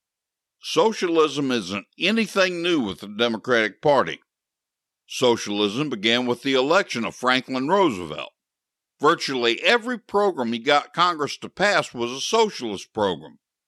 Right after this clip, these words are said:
Not one of those programs was constitutional, and patriots who opposed them brought suit after suit to stop them.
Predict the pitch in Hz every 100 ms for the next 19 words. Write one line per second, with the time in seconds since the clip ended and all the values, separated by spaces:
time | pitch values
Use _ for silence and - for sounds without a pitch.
0 | 101 147 214 202 240 269 202 139 117 101
1 | _ 123 110 107 170 147 123 123 - -
2 | 131 120 - - - 220 254 196 107 73
3 | - 110 98 170 196 196 143 139 - 135
4 | 113 90 - 226 226 127 117 135 120 127
5 | 131 123 - 190 240 220 208 196 160 -
6 | 202 190 170 - - 196 190 - 90 -